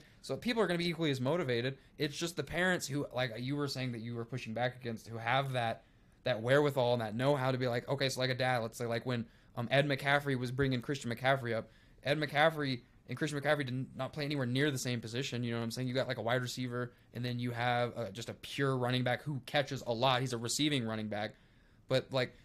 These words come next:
you would, you think Ed wanted, um, Christian to play, um, running back, or do you think that they kinda realized, they temped the room, like, "Oh, he's a little bit shorter, he's very stocky."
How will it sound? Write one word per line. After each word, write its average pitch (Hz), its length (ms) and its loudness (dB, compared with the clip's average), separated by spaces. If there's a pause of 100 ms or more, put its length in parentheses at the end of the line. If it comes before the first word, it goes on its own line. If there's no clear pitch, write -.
(100)
you 143 140 -4
would, 139 260 -2
you 156 160 -4
think 151 240 0
Ed 143 180 0
wanted, 135 320 0 (120)
um, 131 160 0
Christian 139 300 -4
to 131 60 0
play, 131 440 0 (320)
um, 127 280 0
running 131 200 0
back, 165 180 4
or 143 60 -2
do 147 80 -4
you 135 40 -2
think 143 200 -2
that 131 80 -4
they 135 80 -4
kinda 135 240 -2
realized, 123 400 2
they 113 80 -6
temped 135 260 -4
the 127 80 -4
room, 143 120 0
like, 131 180 -2
"Oh, 151 80 4
he's 135 80 2
a 127 40 0
little 135 160 2
bit 127 60 -2
shorter, 127 520 0 (120)
he's 123 100 -6
very 120 200 0
stocky." 135 640 -2